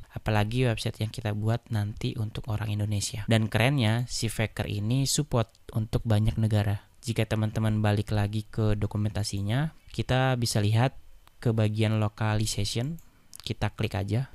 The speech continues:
Di bagian ini, kita melakukan, eh, konfigurasi dari instan objeknya,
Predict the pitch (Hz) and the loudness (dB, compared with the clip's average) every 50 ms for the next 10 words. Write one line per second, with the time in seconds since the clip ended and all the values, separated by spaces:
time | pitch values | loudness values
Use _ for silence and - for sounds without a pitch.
0 | - - - 120 120 120 113 113 117 120 113 107 104 110 123 143 165 165 - - | -8 0 2 4 6 6 4 6 4 4 4 4 2 4 2 2 2 -2 -6 -12
1 | - - 135 - - 147 156 156 147 135 131 - 120 - - - 147 156 160 160 | -6 -4 -4 0 2 2 2 4 2 2 0 0 -4 -2 2 4 4 4 4 2
2 | 165 165 - - - - 117 117 117 117 - - 131 131 127 - 127 120 117 113 | -2 -4 -8 -12 -4 0 2 2 2 2 2 2 0 0 2 0 0 2 2 2
3 | 110 110 107 104 - - 135 135 135 135 127 113 104 104 113 113 - - - - | 4 4 2 0 0 0 0 2 2 2 4 4 4 4 4 2 0 -4 -10 -18
4 | - - - 120 113 110 - - - 113 110 - - 113 110 113 117 117 104 - | -20 -4 0 0 0 0 0 0 -2 -2 -2 -2 -4 -4 -4 0 0 0 0 0
5 | - 110 104 - | -2 -4 -4 -4